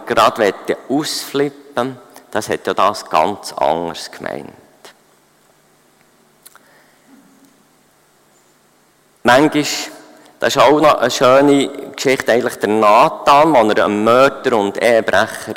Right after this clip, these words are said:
David begegnet. Er erzählt ihm sozusagen ein Gleichnis.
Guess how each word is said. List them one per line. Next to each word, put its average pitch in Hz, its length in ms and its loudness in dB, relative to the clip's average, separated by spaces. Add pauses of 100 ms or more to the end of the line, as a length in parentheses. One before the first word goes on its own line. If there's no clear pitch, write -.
(380)
David - 600 -4
begegnet. 117 680 -6 (400)
Er 107 100 0
erzählt - 720 -2
ihm 104 120 -4
sozusagen 107 540 -2
ein 90 120 -10 (160)
Gleichnis. 78 960 -10